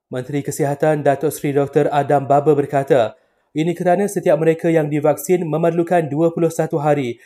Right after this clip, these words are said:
untuk dilindungi sepenuhnya selepas dos kedua. P D R M tidak menerima sebarang laporan penjualan vaksin covid sembilan belas tulen atau palsu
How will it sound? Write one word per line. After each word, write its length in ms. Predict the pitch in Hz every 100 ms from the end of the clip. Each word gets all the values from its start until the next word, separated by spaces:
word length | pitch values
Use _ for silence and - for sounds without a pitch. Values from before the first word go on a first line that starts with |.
| _ -
untuk 240 | 143 160
dilindungi 480 | 127 143 147 156 156
sepenuhnya 640 | - - 170 170 175 131
selepas 480 | - 165 160 139 -
dos 240 | 147 143 -
kedua. 480 | 139 135 117 - _ _ _ _ _ _ _ _ _ _ _ _ _ _ _ -
P 160 | 170
D 160 | 165 175
R 160 | 180
M 160 | 196 196
tidak 240 | 180 175 170
menerima 400 | 165 165 170 165
sebarang 400 | - 160 160 156
laporan 560 | 156 151 165 156 170 175
penjualan 560 | 170 165 160 165 165
vaksin 400 | 156 156 - 165
covid 320 | 151 160 151 -
sembilan 260 | 165 151 160
belas 240 | 143 - - -
tulen 400 | 180 180 185 -
atau 320 | 160 160 156
palsu 480 | 151 143 - 135